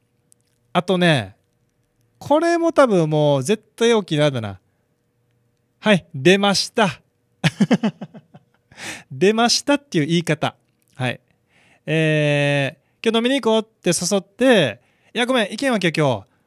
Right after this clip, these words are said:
はい、出ました、得意」っていうこの言い方。はい。これはもう間違いなく、うー、内地の人は言わないでしょうね。はい。断られて、ね、えー、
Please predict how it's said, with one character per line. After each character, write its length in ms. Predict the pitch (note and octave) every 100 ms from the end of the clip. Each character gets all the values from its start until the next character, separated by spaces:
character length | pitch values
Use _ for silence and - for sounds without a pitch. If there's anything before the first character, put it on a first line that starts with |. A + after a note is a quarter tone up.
| _ _
は 160 | D4+
い、 140 | D#4 C#4+
出 120 | C4
ま 140 | G#3
し 60 | F3
た、 100 | F#3
得 240 | F#3+ F#3+
意」 440 | F#3+ F#3+ F3+ D#3 C#3
っ 20 |
て 180 | - B2+
い 60 |
う 40 | B2
こ 100 | B2+
の 60 |
言 100 | C3
い 20 |
方。 340 | B2+ A2+ G2 - _ _ _ _ _ _
は 160 | - G#2
い。 140 | - _ _ _
こ 140 | - E3+
れ 80 |
は 100 | A3+
も 180 | G3+ C#3+
う 20 | A#2+
間 100 | C#3+
違 400 | - F#3 G3+ A#3+
い 20 |
な 140 | A#3
く、 520 | A#3 C#4 D4 A#3 B2+ - - - - _ -
う 80 |
ー、 460 | D3+ D#3 D3 C#3+ C3+
内 180 | C#3 C#3
地 140 | -
の 100 | C3+
人 160 | B2+ A#2
は 40 |
言 120 | A2
わ 80 | B2+
な 100 | C3+
い 60 | D3
で 60 | A#2
し 100 | -
ょ 80 | G2+
う 20 |
ね。 280 | G#3+ C4 - _ _
は 200 | - G2+
い。 140 | F#2 _ _ _ _ _ _ _ _ _ _ _ _ _ _ _
断 400 | - G#3+ C4 B3+
ら 120 | B3
れ 100 | A#3
て、 400 | A3+ A#3 A3+ G3 - _
ね、 280 | - A#3 E3+ _ _ _ _
え 720 | D3+ D#3 D3 C#3+ C3+ C3+
ー、 40 | C3